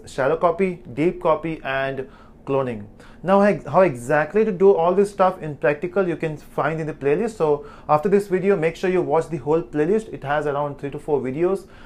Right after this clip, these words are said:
which will explain you how to, uh, how to use shallow, how to use deep, and how to use cloning concept. But something related to cloning, when you clone, by default, you're not allowed to copy an object. Okay, you're,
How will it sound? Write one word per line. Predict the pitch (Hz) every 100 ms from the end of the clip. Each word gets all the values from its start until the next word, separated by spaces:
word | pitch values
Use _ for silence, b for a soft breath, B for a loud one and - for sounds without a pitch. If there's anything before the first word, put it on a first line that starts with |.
| B -
which | 147 147
will | 151 143
explain | 143 - 170 170
you | 160 165 160 147 B B B B - -
how | - 151
to, | 151 170 - -
uh, | 147
how | 135
to | 156
use | 156 151 - -
shallow, | - 131 143 214 -
how | 123
to | 123
use | 120 120 -
deep, | 107 143 196 -
and | 131
how | 120 135
to | 135
use | 131 127
cloning | - 131 127 131 127
concept. | 120 117 110 107 - B B B -
But | 185 196 - -
something | 202 294 269 190 143
related | 143 185 208
to | 220
cloning, | - 160 175 214 220 B B
when | 165 233
you | 277 -
clone, | 196 190 226 247 - 139
by | 160 220
default, | 226 220 214
you're | 190 180
not | 143 175 202 -
allowed | 139 139 143 160 165 113 -
to | 151
copy | 135 135 139 143 139
an |
object. | 123 127 160 170 107 101 -
Okay, | 110 127
you're, | 127